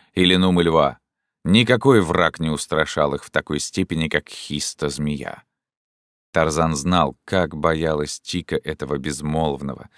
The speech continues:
гнусного гада, и безгранично дивился неожиданному поступку самки.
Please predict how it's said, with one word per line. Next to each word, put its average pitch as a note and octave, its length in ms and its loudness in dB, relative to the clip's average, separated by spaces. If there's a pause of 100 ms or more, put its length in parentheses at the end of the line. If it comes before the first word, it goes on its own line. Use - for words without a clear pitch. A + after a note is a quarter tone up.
(160)
гнусного E2+ 720 2
гада, C#2+ 580 -4 (320)
и G2 120 2
безгранично G#2 920 2
дивился F#2+ 640 -2
неожиданному F2 840 -2
поступку - 720 -4
самки. - 640 -8